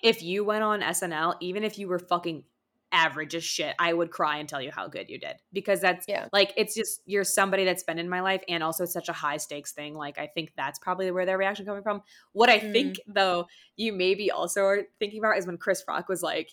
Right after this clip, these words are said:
Speaker 1: "You did amazing," <laughs> at the
Speaker 2: Yeah.
Speaker 1: bar afterwards.
Speaker 2: <laughs>
Speaker 1: So, honestly, when I saw that too, I was like, I hadn't watched S N L, so I didn't,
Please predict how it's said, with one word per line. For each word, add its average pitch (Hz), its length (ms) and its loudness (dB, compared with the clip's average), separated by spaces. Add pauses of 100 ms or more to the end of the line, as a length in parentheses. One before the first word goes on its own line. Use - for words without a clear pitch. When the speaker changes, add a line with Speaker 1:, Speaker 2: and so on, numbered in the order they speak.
(140)
Speaker 1:
"You 233 160 -4
did 240 120 0
amazing," 262 680 4
<laughs> 349 240 6
at 220 160 6
the 226 80 12
Speaker 2:
Yeah. - 80 12
Speaker 1:
bar 196 220 6
afterwards. 294 640 12
Speaker 2:
<laughs> 539 520 10
Speaker 1:
So, 254 380 10 (100)
honestly, 277 580 6 (340)
when 220 180 4
I 233 160 8
saw 202 260 4
that 196 220 4
too, 240 220 2
I 175 140 6
was 180 140 2
like, 175 280 2
I 202 140 8
hadn't 302 300 6
watched 175 340 4
S 170 140 0
N 160 80 -8
L, 156 120 -6
so 202 100 0
I 190 120 6
didn't, 220 220 -6